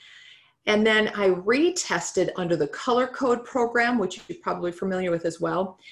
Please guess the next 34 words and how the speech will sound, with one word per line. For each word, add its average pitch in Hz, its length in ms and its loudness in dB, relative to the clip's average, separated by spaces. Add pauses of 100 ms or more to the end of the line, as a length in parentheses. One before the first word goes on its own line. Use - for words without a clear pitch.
(240)
And 175 340 2 (120)
color 330 240 2
code 185 580 4 (640)
quiz 170 840 6
actually 190 320 2
focuses 240 640 0
on, 170 500 0
um, 156 320 -2
answering 262 340 0
the 214 80 0
questions 170 600 -2
as 185 280 -4
you 220 60 -4
remember 175 480 2
them 156 160 0
as 151 200 -6
a 147 60 -8
child. - 560 -4 (640)
And 185 140 0
I 202 180 6
came 233 300 0
up 175 140 0
actually - 420 0
three-fourths 214 1200 0 (420)
yellow. 160 480 -2 (760)
Which 180 240 0
means 180 420 0 (140)
I 180 80 -6
like 170 200 0
to 180 60 -6
have 151 160 -6
fun. 196 380 -6 (200)
<laughs> - 200 -18
And - 160 0